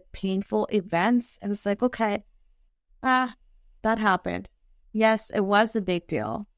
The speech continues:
But when you are healed, that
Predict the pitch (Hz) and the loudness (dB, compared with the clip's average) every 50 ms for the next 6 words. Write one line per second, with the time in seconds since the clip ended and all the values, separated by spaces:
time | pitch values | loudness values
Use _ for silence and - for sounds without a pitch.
0 | - - - 202 196 190 - 202 196 190 190 202 214 233 247 247 233 226 214 - | -20 -20 -4 0 0 0 2 0 0 0 0 2 2 2 2 2 2 0 -2 -4
1 | - - 202 196 202 220 247 277 302 - - _ _ _ _ _ _ _ _ _ | -6 -2 0 2 2 2 2 0 -2 -4 -8 _ _ _ _ _ _ _ _ _
2 | _ _ _ _ _ _ _ _ _ _ _ _ - - - - 220 220 233 214 | _ _ _ _ _ _ _ _ _ _ _ _ -20 -12 -2 0 2 2 2 2
3 | - - - - | 0 -6 -12 -14